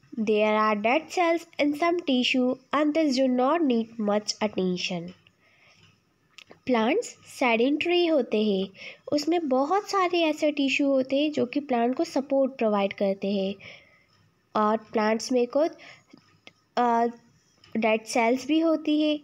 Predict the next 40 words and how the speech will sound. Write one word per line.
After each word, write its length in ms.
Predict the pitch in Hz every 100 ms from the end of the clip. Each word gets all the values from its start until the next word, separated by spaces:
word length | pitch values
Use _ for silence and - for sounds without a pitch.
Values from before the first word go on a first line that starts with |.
| -
यानी 280 | 254 247 269
कुछ 220 | 339 349
टिश्यू 300 | - 262 262
में 180 | 240 240
कुछ 160 | 240 233
डेड 280 | 208 208 214 -
सेल्स 380 | - 226 220 226
होगी। 440 | 208 202 214 208 - - - - _ _ _ _ _ - - _ _ _ _ _ _ _ _ - - _ 254
Growth 340 | 302 392 403
of 100 | 381
the 100 | 392
plants 460 | 370 320 302 320 -
occur 360 | 269 269 285 285
in 120 | 285
the 260 | 269 294 -
specific 440 | 285 285 330 339 330
part 220 | 262 240 233
of 80 |
the 140 | 226 226
body 360 | 214 220 226
where 220 | 240 220 220
the 100 | 226
tissue 260 | 262 262 302 -
contain 360 | 226 233 247
dividing 540 | 233 233 208 202 240 330 - _ - 208
cells। 200 | 196 196 - _ _ - - - _ _
प्लांट 300 | 277 285 359
की 140 | - 403
जो 160 | 415
ग्रोथ 300 | 311 262 294
होती 560 | 302 294 247 233 233 220
है 60 | 220 233
वो 140 | 294
टिश्यू 380 | 311 254 - 277
पर 140 | 233
डिपेंड 400 | 214 214 208 208
करती 360 | - 202 196 202
है। 80 | -
अगर 220 | 233 294
टिश्यू 500 | 311 262 233 269 269